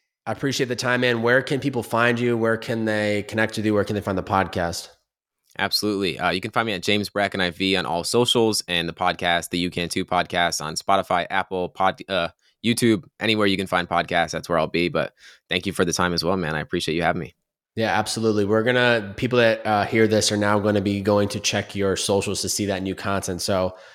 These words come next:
Speaker 2: Hell
Speaker 1: let's
Speaker 2: yeah.
Speaker 1: definitely, uh, I, I'm curious to hear an update on the finding a podcast producer, trying out some of this new content, and then thirdly, um, kinda narrowing in on maybe just some of, like, this niche,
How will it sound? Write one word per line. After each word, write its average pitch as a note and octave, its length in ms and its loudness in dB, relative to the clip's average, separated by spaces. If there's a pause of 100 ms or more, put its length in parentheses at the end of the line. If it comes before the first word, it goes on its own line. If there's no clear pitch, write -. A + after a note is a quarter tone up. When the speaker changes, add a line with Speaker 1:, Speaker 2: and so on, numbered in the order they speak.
(200)
Speaker 2:
Hell E2+ 100 0
Speaker 1:
let's E2+ 120 2
Speaker 2:
yeah. E2 40 0
Speaker 1:
definitely, A#2 480 4
uh, G#2+ 480 6
I, G#2+ 180 2
I'm G#2+ 100 2
curious A#2 320 4
to A2+ 80 -2
hear A2+ 260 4
an G#2+ 160 2
update G#2+ 400 2
on G2+ 320 2
the G2 480 0
finding G#2 300 2
a G#2 40 2
podcast A2 460 2
producer, G#2+ 480 -2
trying G#2 340 0
out G2+ 100 2
some G#2 120 0
of G2+ 60 2
this F#2+ 120 -2
new G2 120 0
content, G2+ 640 -2 (480)
and G#2 80 2
then G2+ 100 0
thirdly, G2 880 2
um, F2+ 560 0 (300)
kinda G#2 200 0
narrowing G2 480 0
in F#2 160 0
on F2+ 220 0
maybe F2+ 180 -2
just F2 240 -2
some F2+ 160 -2
of, F2 220 -4
like, F2 240 -2
this - 200 -2
niche, F#2+ 580 -2